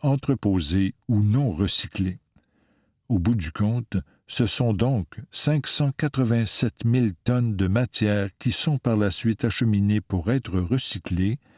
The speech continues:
soit quarante-huit pour cent des matières qui pourraient être récupérées par les collectes municipales.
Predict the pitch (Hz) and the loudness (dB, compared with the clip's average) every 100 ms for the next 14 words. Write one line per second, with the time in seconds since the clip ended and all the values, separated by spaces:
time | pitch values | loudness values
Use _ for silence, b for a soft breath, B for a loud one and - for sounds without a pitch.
0 | b b b b - - 135 139 - 151 | b b b b -4 0 0 0 -2 0
1 | 151 - - 120 - 110 - - 104 87 | 0 -2 -2 -2 -2 -4 -2 0 0 0
2 | 87 95 98 - 117 120 104 - 95 - | 0 -2 -2 0 2 0 -2 -4 -6 -2
3 | 113 120 101 107 98 - 90 85 117 123 | 0 0 0 0 0 -2 -6 -2 -2 -4
4 | - - 98 117 - 92 92 90 104 104 | -8 -2 0 -2 -2 -2 -2 -2 0 0
5 | 120 - - 98 107 131 113 - - 92 | -2 -4 -2 0 2 2 0 -4 -4 -6
6 | 92 | -6